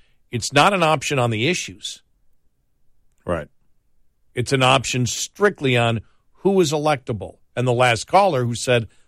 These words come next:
Speaker 1: "Look, I'm a Trump fan. I voted for him all the time, but there's just too much stuff."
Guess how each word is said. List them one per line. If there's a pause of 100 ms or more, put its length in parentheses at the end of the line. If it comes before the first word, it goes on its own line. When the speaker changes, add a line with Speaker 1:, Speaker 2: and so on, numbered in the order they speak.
Speaker 1:
"Look,
I'm
a
Trump
fan.
I
voted
for
him
all
the
time,
but (440)
there's
just
too
much
stuff."